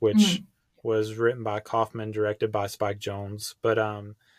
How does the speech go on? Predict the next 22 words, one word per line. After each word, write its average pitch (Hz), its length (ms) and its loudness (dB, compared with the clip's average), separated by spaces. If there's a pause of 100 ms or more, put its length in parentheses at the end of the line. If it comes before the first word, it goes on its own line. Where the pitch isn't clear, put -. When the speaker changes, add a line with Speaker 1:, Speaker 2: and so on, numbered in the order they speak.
(120)
Speaker 1:
this 151 220 4
one 202 160 0
is 139 160 0
actually, 127 460 0
like, 117 260 2
more, 110 560 -2
um, 107 340 -4
it 127 100 -10
has 117 220 -2
Meryl 123 300 4
Streep, 120 400 0 (720)
um, 117 400 2
in 120 160 0
it, 117 320 0
and, 113 260 0
um, 110 480 0 (460)
Charlie 156 320 4
Kaufman 131 580 0
as 117 220 0
a 110 80 2
writer, 110 460 2
he's, 143 280 -4